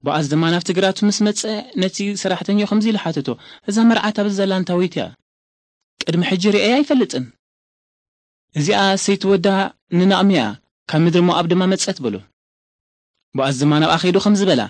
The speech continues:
"ጓለየ ኣብዚ ቅረሚ፣ ናብ ካልእ ግራት ድማ ኣይትኸይድ።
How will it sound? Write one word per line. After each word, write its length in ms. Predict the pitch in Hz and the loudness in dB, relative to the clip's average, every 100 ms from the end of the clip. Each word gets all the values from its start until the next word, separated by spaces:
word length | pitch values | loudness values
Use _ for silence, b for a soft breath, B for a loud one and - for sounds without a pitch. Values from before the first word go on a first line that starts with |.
| B B B | B B B
"ጓለየ 360 | 131 175 202 226 | 0 2 4 4
ኣብዚ 240 | 196 208 202 | 4 2 2
ቅረሚ፣ 300 | 208 196 127 113 | 2 2 2 2
ናብ 180 | 139 165 | 0 0
ካልእ 240 | 196 196 | 0 0
ግራት 220 | 190 202 185 | 0 -2 2
ድማ 140 | 214 | 2
ኣይትኸይድ። 400 | - 277 240 175 | 2 0 2 -2